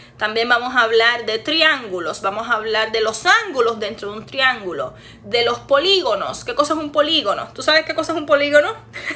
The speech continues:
Si no sabes qué cosa es un polígono, tienes que inscribirte a este curso. Eh, vamos a hablar de los círculos, vamos a hablar de las figuras tridimensionales, de rectas, las rectas dentro de la figura,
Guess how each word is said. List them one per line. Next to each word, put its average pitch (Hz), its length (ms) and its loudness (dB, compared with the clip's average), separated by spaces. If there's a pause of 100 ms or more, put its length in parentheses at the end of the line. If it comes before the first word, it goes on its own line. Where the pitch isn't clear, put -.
(600)
Si 254 160 -6
no 285 160 2
sabes 339 300 2
qué 277 80 0
cosa 277 220 2
es 294 40 0
un 294 140 -4
polígono, 277 600 0
tienes 285 380 0
que 294 80 -4
inscribirte 247 520 -4
a - 20 -4
este - 200 -6
curso. 294 460 -4 (680)
Eh, 208 380 0
vamos 220 200 2
a 254 40 4
hablar 226 240 4
de 220 80 -4
los 196 140 -2
círculos, 208 840 -2
vamos 208 300 -4
a 208 60 2
hablar 196 520 0
de 196 120 -2
las - 180 -2
figuras 202 400 -2
tridimensionales, 247 1200 -4 (400)
de 202 500 -2
rectas, 233 760 0 (120)
las 202 260 -2
rectas 226 420 -2
dentro 233 320 -6
de 220 80 2
la 196 120 -2
figura, 262 720 -2